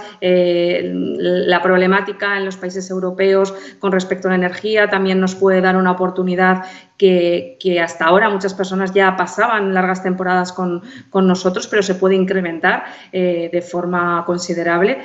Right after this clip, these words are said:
con lo cual, pues bueno, tenemos a priori, a pesar de que, ya os digo, eh, las reservas son,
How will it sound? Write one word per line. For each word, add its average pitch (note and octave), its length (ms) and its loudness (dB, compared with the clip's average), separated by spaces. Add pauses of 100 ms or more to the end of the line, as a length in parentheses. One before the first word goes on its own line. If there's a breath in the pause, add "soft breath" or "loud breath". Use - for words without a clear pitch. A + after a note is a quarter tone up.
(220 loud breath)
con F#3 140 2
lo F3 100 2
cual, F3+ 200 2
pues F#3 140 2
bueno, F3 220 -2
tenemos F3 460 -4
a F3+ 160 0
priori, F3+ 540 0 (180 loud breath)
a F3 100 -6
pesar F3+ 380 -2
de F#3 160 2
que, F3+ 160 -2
ya F3 140 0
os F3 100 -2
digo, F#3 360 2 (220 loud breath)
eh, E3 300 -4
las E3 180 -2
reservas F3+ 680 2
son, F3+ 380 -2